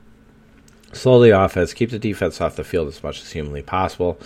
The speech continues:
Um, that's why I'm a little bit higher on Dalvin Cook than probably most people, but Adam Thielen, I'm not taking a shot on him that high. Cortland Sutton, on the other hand, uh, I do like as the number thirteen wide receiver. Uh, you can get him in the late,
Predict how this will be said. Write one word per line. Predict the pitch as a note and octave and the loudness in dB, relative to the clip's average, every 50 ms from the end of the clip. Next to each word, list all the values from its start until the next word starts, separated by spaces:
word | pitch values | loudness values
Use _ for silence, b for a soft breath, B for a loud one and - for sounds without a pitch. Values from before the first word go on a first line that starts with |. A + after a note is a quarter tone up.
| B B B B B B B B B B | B B B B B B B B B B
Um, | - D2+ D2+ D2+ | -6 -6 -4 -4
that's | D#2 D2+ - - | -4 -6 -4 -2
why | D#2+ D#2 | -2 -2
I'm | D2+ D2 | -2 -2
a | D#2+ | -4
little | E2 E2+ D#2+ D#2 | -6 -6 -6 -6
bit | D#2 D2+ | -6 -6
higher | D#2 E2+ E2 D#2+ D#2 D2+ | -4 -2 0 0 0 0
on | D2+ D2+ | -2 -4
Dalvin | D#2+ D#2 D2 D2 C#2+ - | -6 -6 -6 -6 -8 -8
Cook | - E2+ D2+ - | -8 -10 -10 -8
than | - D#2 D2 D2 | -10 -12 -12 -10
probably | - D#2+ D2 D2+ D2+ C#2+ D2+ D2 | -8 -8 -8 -8 -8 -8 -8 -10
most | D2+ E2 E2+ D#2+ D2 - - | -8 -8 -10 -10 -12 -12 -10
people, | - F2 E2 - F#2 F2+ - - | -10 -10 -8 -8 -8 -10 -10 -10
but | - G#1 G#1 - _ _ - - - _ _ _ _ _ _ _ - _ _ _ - - _ _ - - - | -10 -12 -12 -14 _ _ -20 -20 -20 _ _ _ _ _ _ _ -20 _ _ _ -20 -20 _ _ -8 -2 2
Adam | D3 C3+ C#3 B2 | 4 6 6 4
Thielen, | A2 - C3 A#2+ A2+ A#2 A#2 G#2 | 4 4 6 6 6 6 4 4
I'm | E2+ G2+ G#2+ | 2 0 0
not | G#2 G#2 G2+ F#2+ | 0 0 0 -2
taking | - G#2 F#2 F#2 E2 | -2 -4 -4 -4 -4
a | D#2 | -6
shot | - - E2+ D#2+ D#2 D2+ | -6 -4 -4 -4 -4 -4
on | D2+ D2 D#2+ | -4 -6 -8
him | E2 E2 D#2+ | -10 -12 -12
that | D2 C#2 - | -12 -12 -12
high. | - - D#2 - - - - _ _ _ _ _ _ _ _ _ _ _ _ _ _ _ _ _ _ - - | -12 -12 -12 -12 -12 -14 -18 _ _ _ _ _ _ _ _ _ _ _ _ _ _ _ _ _ _ -14 -2
Cortland | - C#3 D#3+ B2+ C3 B2+ A2+ | 4 4 4 6 6 2 2
Sutton, | - C#3 C3+ G#2 C3 | 4 4 4 4 4
on | B2+ A#2 | 4 4
the | A#2 A2+ A2 | 4 4 2
other | G#2 G#2+ F2+ | 2 2 2
hand, | G2+ A2 G#2+ G#2 F#2+ - B B B B B B B B B B B B | 2 2 0 0 -2 -4 B B B B B B B B B B B B
uh, | - E2+ E2+ E2 - - | -2 0 2 0 0 -2
I | - F2+ | -4 -6
do | E2+ - G#2 G#2 | -4 -2 -2 0
like | G2 F#2+ F#2+ F#2+ F#2+ E2+ - | 2 4 6 6 6 4 2
as | F#2 F2 F2 - | -2 -6 -6 -6
the | F#2 | -6
number | F2 F2 D#2+ E2 | -6 -6 -6 -6
thirteen | D#2+ - F#2+ E2+ - - F#2+ F2 E2 | -4 -2 -2 -2 -2 -4 -8 -8 -6
wide | D#2 D#2 D2+ C#2+ | -6 -6 -6 -6
receiver. | D2 D2 - - A#2 G2+ F#2+ F#2+ F#2 F#2 F2+ - B B B B B B B B B B - | -6 -8 -8 -4 -2 0 2 2 2 0 -2 -4 B B B B B B B B B B -14
Uh, | - - - - - | -12 -10 -10 -10 -10
you | D#2+ E2 | -12 -14
can | F2 F2+ E2+ | -14 -12 -8
get | F#2+ F2+ E2+ | -6 -6 -4
him | E2 D#2+ | -4 -6
in | D#2 D#2 | -6 -8
the | D#2+ D#2 | -8 -8
late, | D2 D2 D#2 E2 E2 - | -6 -6 -4 -4 -4 -6